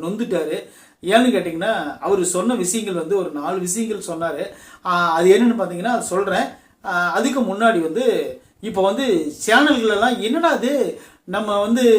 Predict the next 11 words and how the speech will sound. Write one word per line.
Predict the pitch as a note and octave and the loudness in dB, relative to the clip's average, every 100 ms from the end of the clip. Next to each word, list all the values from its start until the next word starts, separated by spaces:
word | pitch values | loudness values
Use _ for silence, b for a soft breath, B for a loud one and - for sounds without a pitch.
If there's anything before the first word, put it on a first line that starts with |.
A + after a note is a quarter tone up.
| G3 F#3 F3 | 8 6 2
விஜய் | F3+ C4 | 0 0
வந்து | A3+ G#3 A3+ G#3 | 0 2 4 4
முடிச்சிட்டா-, | F3+ G3+ A#3+ D4 A#3+ | 2 -2 -2 -2 -4
அப்படி | A3 F#3+ F#3+ | -2 0 0
முடிச்சிட்டாரு, | F#3 F#3 A#3 A#3+ - F#3 F3+ G#3 F#3 B B B | -2 -2 -4 -4 0 0 2 -2 -4 B B B
அவ்வளவுதான்" | F3+ B3 C4+ G#3+ B3 A#3 F#3+ E3+ | 0 2 2 2 2 2 -2 -4
அப்படின்னு | F3+ A3 G#3+ | -6 -6 -6
நினைச்சிட்டு | A3 A3+ A3 | -6 -6 -6
இருந்தோம். | G3+ G3 A#3+ A3 F#3+ F3 E3+ | -6 0 2 2 2 -2 0
மனுஷன் | A#3+ A#3+ A#3+ A3+ | -2 -2 -2 -2
இன்னைக்கு | G3+ G3 G3 F#3+ F3+ | -4 -8 -4 -2 -4